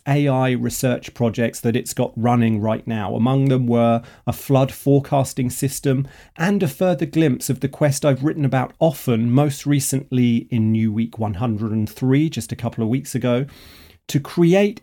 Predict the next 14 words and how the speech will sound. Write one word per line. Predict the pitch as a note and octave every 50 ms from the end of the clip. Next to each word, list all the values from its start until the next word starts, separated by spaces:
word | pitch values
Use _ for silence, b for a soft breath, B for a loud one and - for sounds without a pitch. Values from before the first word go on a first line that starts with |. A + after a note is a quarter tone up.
| _ -
everyday | E3 F3 D#3 - - D#3 D#3 D3+ D3+ D3+ C#3 C#3 C#3
helper | A2 - - D3 D3 C#3 - - C#3
robots | B2+ B2 A#2+ B2+ B2 - G2+ G2 F#2 - - -
that | - B2+ -
can | - - A#2+ A#2
respond | G#2+ A2+ - - - B2+ A#2+ A#2 A2+
to | - - -
ordinary, | _ D3 C#3 D3 D3 B2 A2 A2+ A2+ G#2+ G2+ G#2 G#2 A#2+ D#3+ - _ _ _ _ _
and | A2
that | G#2+ A2 C#3
means | A#2+ A2+ A2 - -
complex | - - C3+ C3 C3+ C3 - A#2+ A2+ - - - - - - -
and | A#2+ A2 G#2 G#2 G#2 A2
nuanced, | A#2+ C3+ B2+ A2 G2+ G#2 G#2+ - - - -